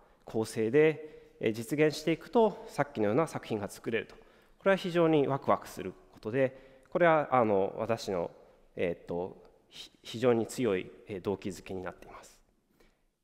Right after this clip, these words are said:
で、えっと、で、大学に進んだ時にですね、私、建築学科に進んだんですけれども、その中で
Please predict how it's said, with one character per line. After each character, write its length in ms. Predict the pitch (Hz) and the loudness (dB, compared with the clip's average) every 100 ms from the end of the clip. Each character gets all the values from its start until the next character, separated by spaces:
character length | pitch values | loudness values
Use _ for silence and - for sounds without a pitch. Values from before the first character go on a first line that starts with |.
| _ | _
で、 260 | 180 190 - | 6 6 6
え 60 | 170 | 0
っ 120 | - | 0
と、 680 | 175 165 165 160 - - 175 - - | 6 8 8 4 -2 -14 -18 -18 -2
で、 280 | 165 180 | 4 6
大 160 | 165 190 | 8 8
学 180 | 208 208 | 8 4
に 80 | 190 | 2
進 200 | - 196 | 2 4
ん 40 | |
だ 120 | 185 | 4
時 180 | 185 147 | 2 0
に 100 | 101 | -2
で 100 | 90 | -2
す 100 | - | -8
ね、 200 | 92 87 _ | -10 -10 _
私、 240 | 131 123 123 | -8 -8 -2
建 160 | 156 | 0
築 200 | 156 - 160 | 0 2 2
学 180 | 147 | 2
科 180 | - - - - | -2 -12 -16 -16
に 100 | 104 | -14
進 200 | - 113 | -10 -6
ん 40 | 101 | -6
だ 80 | |
ん 80 | 95 | -6
で 80 | - | -12
す 100 | - | -14
け 100 | 101 | -12
れ 40 | |
ど 80 | 101 | -6
も、 280 | 123 131 127 - - | 0 0 -2 -12 -20
そ 120 | - | 2
の 40 | 175 | 4
中 200 | 160 123 | 6 6
で 260 | 101 - | 6 2